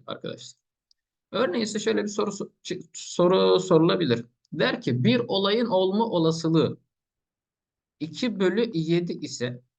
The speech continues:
olmama olasılığı kaçtır diye sorulur. E, nedir formülümüz?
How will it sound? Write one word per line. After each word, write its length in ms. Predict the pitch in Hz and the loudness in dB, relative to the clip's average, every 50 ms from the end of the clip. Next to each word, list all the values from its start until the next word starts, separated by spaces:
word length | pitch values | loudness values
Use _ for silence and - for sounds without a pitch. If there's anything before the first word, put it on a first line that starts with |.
| _ _ _ _ _ _ _ _ _ _ - | _ _ _ _ _ _ _ _ _ _ 0
olmama 480 | 175 208 233 233 196 160 139 131 131 | 2 2 2 2 2 -2 -2 -2 -2
olasılığı 560 | 123 120 175 156 139 139 - 160 135 143 156 | -2 -2 0 -2 -2 -2 -6 -8 -8 -8 -6
kaçtır 440 | - - 196 190 - - - 113 - | -4 -4 -4 -4 -4 -6 -8 -8 -6
diye 140 | - 92 - | -6 -10 -10
sorulur. 240 | - - - - _ _ _ - _ _ _ _ _ _ _ _ _ _ _ _ _ _ _ _ _ - | -10 -14 -18 -18 _ _ _ -20 _ _ _ _ _ _ _ _ _ _ _ _ _ _ _ _ _ -6
E, 180 | 123 117 135 | -4 -2 -2
nedir 240 | 180 240 - 349 226 | -2 -2 -2 -2 -4
formülümüz? 580 | 220 - 170 156 147 135 131 131 131 - - | -2 0 0 0 0 -2 -4 -8 -10 -16 -20